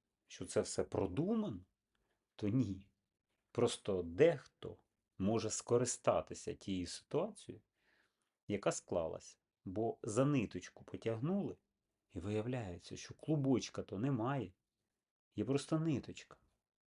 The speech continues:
яка тягнеться, тягнеться, тягнеться, тягнеться, скільки її не тягни. Вона тягнеться.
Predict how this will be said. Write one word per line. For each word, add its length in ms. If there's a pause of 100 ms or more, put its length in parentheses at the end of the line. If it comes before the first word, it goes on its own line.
(800)
яка 220
тягнеться, 680 (140)
тягнеться, 680 (140)
тягнеться, 680 (100)
тягнеться, 560
скільки 400
її 100
не 120
тягни. 380 (760)
Вона 200
тягнеться. 720